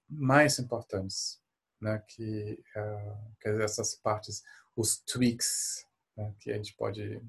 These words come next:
aplicar. Mas, eh, sim, se você pode escolher de, né, passar assim, provavelmente isso vai, vai ajudar, né? Obrigado por me lembrar da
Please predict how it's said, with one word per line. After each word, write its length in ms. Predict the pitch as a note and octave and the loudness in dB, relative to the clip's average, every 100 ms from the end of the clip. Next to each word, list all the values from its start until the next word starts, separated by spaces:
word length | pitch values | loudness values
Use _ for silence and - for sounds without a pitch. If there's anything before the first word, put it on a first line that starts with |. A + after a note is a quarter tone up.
| - | -6
aplicar. 580 | A2 G#2 G#2+ G#2+ A2 G#2 - - - - _ _ | -4 -4 -6 -8 -10 -10 -16 -20 -18 -20 _ _
Mas, 440 | B2 B2 - - - | 8 8 6 -2 -4
eh, 380 | A2+ A2 G#2+ A#2 - | -2 -2 -4 -6 -14
sim, 300 | - D#3 G3+ G#3 | 0 4 4 4
se 180 | - | 0
você 300 | B2 A#2+ - | 2 2 2
pode 320 | A#2 B2 A#2 A#2 | 2 2 2 2
escolher 500 | A2 - A2+ A#2+ B2+ | 0 -2 4 4 4
de, 380 | B2 A2+ A2 G#2 G#2 G#2 _ _ - _ | 0 0 0 -2 -6 -10 _ _ -20 _
né, 220 | A2+ A2+ A2+ _ A2 - | -2 -2 -4 _ -8 -4
passar 340 | A#2 - A2+ | -2 2 2
assim, 360 | G#2+ - B2+ E3+ - - - _ | 2 0 0 -2 -12 -20 -20 _
provavelmente 540 | - A#2+ B2+ B2 A#2+ B2 | 2 4 4 4 2 0
isso 280 | - B2 | 0 -2
vai, 520 | A2+ A2+ G#2+ G#2+ G#2 G#2+ | 2 4 4 4 2 -2
vai 240 | B2+ A2 A2 | -2 2 2
ajudar, 400 | G#2+ A2+ G#2 F2+ | 2 -2 -6 -6
né? 240 | F#2+ G#2 A2+ - _ _ _ _ _ _ _ _ _ _ _ _ | -8 -12 -16 -20 _ _ _ _ _ _ _ _ _ _ _ _
Obrigado 460 | A#2 A2+ A2+ A2+ A2+ - C3 A#2 - | 0 6 10 10 10 -4 -14 -14 -8
por 120 | A2+ | -2
me 80 | A2 | 4
lembrar 420 | G#2+ A2 G#2 G#2 | 4 4 2 2
da 200 | G2+ G2+ | 0 -4